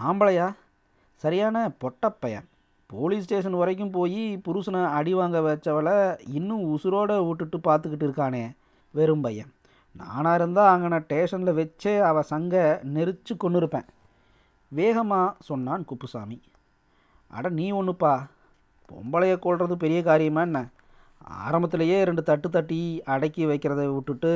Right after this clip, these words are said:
இப்ப அவஸ்தைப்படுறான். ஒரு பொம்பளைய அடக்க மாட்டாதவனெல்லாம் என்னையா ஆம்பளை? இவனுக்கு மீசை ஒரு கேடு,"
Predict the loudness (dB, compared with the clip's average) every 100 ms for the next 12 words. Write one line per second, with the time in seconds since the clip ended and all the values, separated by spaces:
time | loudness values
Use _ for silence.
0 | 4 2 -4 _ -10 0 2 2 -2 -4
1 | -4 -6 -10 -14 _ _ _ _ -16 -14
2 | -10 -2 4 6 8 6 2 0 2 4
3 | 6 6 2 2 4 6 4 0 -2 2
4 | 4 2 0 -4 -6 -8 _ _ _ _
5 | _ 0 0 -2 -2 -2 0 2 2 4
6 | 4 4